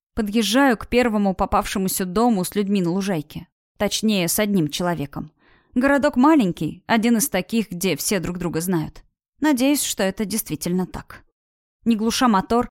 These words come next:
покидаю салон автомобиля и подхожу к низкому когда-то белому забору. На меня смотрит пожилой мужчина. «Добрый день», начинаю диалог, улыбаясь во все тридцать два.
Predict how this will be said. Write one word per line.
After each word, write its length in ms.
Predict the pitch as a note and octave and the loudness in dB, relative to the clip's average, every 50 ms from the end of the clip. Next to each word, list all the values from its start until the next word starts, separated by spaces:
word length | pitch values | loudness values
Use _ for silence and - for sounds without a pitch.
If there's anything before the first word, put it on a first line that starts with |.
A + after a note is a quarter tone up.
| _ _ _ | _ _ _
покидаю 400 | - - - A#3+ G3+ A#3+ B3+ A#3+ | -4 -2 -2 0 2 2 2 2
салон 320 | - - G#3+ G#3 A3 A3 | 2 0 0 2 2 0
автомобиля 640 | G#3 - - F#3+ F#3 F3 F3 F3 G#3+ A#3+ A3 G#3 | -2 -2 -2 -2 0 0 0 0 0 0 0 -2
и 160 | - - - A#3 | -2 -2 -4 -4
подхожу 480 | - G3 - - - G3+ F#3+ F#3+ G#3 | -4 -4 -6 -2 -2 -2 0 -2 -4
к 80 | - - | -2 0
низкому 480 | G3+ A3+ A#3+ - - - F#3+ F3 F3 | 0 0 0 0 -2 -2 -4 -4 -4
когда-то 480 | - - F#3+ G3 F#3 F#3 F#3 F3+ - F3+ | -4 -4 -4 -2 0 -2 -2 0 -2 -4
белому 340 | F3+ F#3 G3+ F#3 E3 D#3+ E3+ | -2 -2 -2 0 0 -2 -2
забору. 460 | E3 F#3+ F#3+ F#3 F3+ D#3+ D3+ D#3 - _ _ _ _ _ _ _ _ _ _ | -2 -2 -2 -2 -4 -4 -6 -8 -12 _ _ _ _ _ _ _ _ _ _
На 100 | - A3 | 0 2
меня 280 | A3 A3 G#3+ G#3+ G#3 G3+ | 4 4 4 4 4 2
смотрит 540 | F#3+ - G#3 G#3+ A3 G#3+ - F#3 F3+ - - | 0 0 0 0 0 0 -2 -6 -6 -4 -4
пожилой 340 | - F#3+ F3+ G#3 G3+ F#3 D#3+ | -4 -2 0 0 0 0 0
мужчина. 540 | D#3+ F#3 E3+ - - E3+ D3 D3 D3+ D3+ - _ _ _ _ _ _ _ _ | 0 0 -2 -2 -2 -2 -2 -4 -4 -8 -14 _ _ _ _ _ _ _ _
«Добрый 320 | A3+ A3+ C4 B3 D4 D#4+ | 0 2 2 4 2 2
день», 400 | D4 B3+ C4+ G#3 F3 D#3 D#3 - - _ _ _ _ | 2 2 2 2 2 0 -2 -6 -14 _ _ _ _
начинаю 460 | - G#3+ G3+ - - A3 A3 G#3 G3+ | -2 -2 0 2 2 2 4 2 2
диалог, 500 | F#3 G3 F#3+ F3+ F3+ G3 A3+ A#3 - - - | 2 2 2 2 2 2 0 0 -2 -6 -4
улыбаясь 500 | G3+ G3+ G3 F#3+ F3 F#3+ G3 G3+ G3 - | -2 0 0 2 2 2 2 2 0 0
во 100 | - F3+ | -2 -2
все 180 | F3+ - E3+ D#3 | -2 -2 -4 -4
тридцать 360 | - - E3 D#3 - - F3+ | -4 -6 -6 -6 -4 -6 -6
два. 220 | E3+ - - - | -6 -8 -8 -10